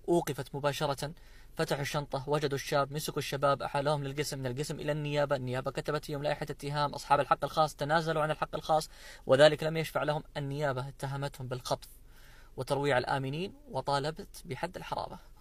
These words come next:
وصلوا لتلك المرحلة، مع أن دافعهم كان المزح. أحيلت للمحاكمة، جلسوا جلسة أولى، جلسة ثانية، القاضي شاف أنهم يمزحون وشاف الرسائل وتحقق منها. هل اكتفى أو هل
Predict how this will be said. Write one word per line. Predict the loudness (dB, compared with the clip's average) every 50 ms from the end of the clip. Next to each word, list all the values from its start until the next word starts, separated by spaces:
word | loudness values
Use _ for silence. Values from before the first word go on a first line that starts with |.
| -20 -18 -8 -6
وصلوا | -6 -2 -2 0 0 0
لتلك | -2 -2 -6 -8 -8 -8
المرحلة، | -8 -8 -8 -10 -12 -16 -16 -18 -20 -20 -20 -20 -20 -14 -2
مع | 0 2 2
أن | 2 2 4
دافعهم | 2 2 2 2 -2 -2 -4
كان | -2 -4 -4 -4
المزح. | -4 -2 -2 -4 -4 -4 -14 -20 -20 -20 -20 -20 -20 -12 -12 -6
أحيلت | -2 2 2 4 2 2 -2 -2
للمحاكمة، | -4 -4 -2 4 4 4 4 2 -2 -4 -2 0
جلسوا | 0 0 0 0 -2 -2
جلسة | -2 -2 -2 -2 -4 -2
أولى، | 0 0 0 0 -2 -2
جلسة | -2 -2 -2 -2 -4 -4
ثانية، | 0 0 0 0 0 -4 -6 -6 -14 -20 -20 -18 -14 -6 -4
القاضي | -4 0 2 2 4 4 2
شاف | -2 -2 -6 -6 -6
أنهم | -6 -4 -4
يمزحون | -4 -2 -4 -4 -4 -4 -8 -8 -8 -12
وشاف | -4 -2 -2 -2 0
الرسائل | -2 -4 -2 -2 -2 -2 -2 -4 -6 -10 -14
وتحقق | -12 -10 -6 -6 -6 -4 -6 -10 -8 -8
منها. | -10 -10 -10 -10 -14 -16 -20 -20 -20 -20 -18 -6
هل | -4 -4
اكتفى | -4 -2 -2 -2 0 0 0 -2 -2 -10 -20 -20 -8 2 2
أو | 4 4 4
هل | 0 -2 -2 -2 -4